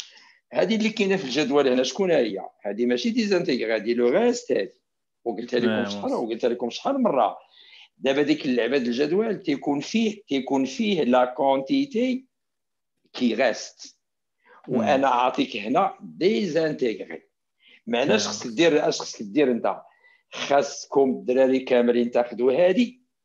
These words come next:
Speaker 1: وغاتمشيو تخرجوا نتوما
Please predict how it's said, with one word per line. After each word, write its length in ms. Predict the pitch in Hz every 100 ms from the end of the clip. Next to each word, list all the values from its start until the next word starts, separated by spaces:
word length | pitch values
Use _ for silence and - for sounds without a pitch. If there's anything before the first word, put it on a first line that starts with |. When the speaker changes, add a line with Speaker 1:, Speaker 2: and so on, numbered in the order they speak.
| _ _ - -
Speaker 1:
وغاتمشيو 1600 | 127 120 143 147 139 123 - 131 120 123 139 180 226 240 220 - _ _ -
تخرجوا 640 | - 123 120 123 120 139
نتوما 760 | 135 135 120 120 123 165 226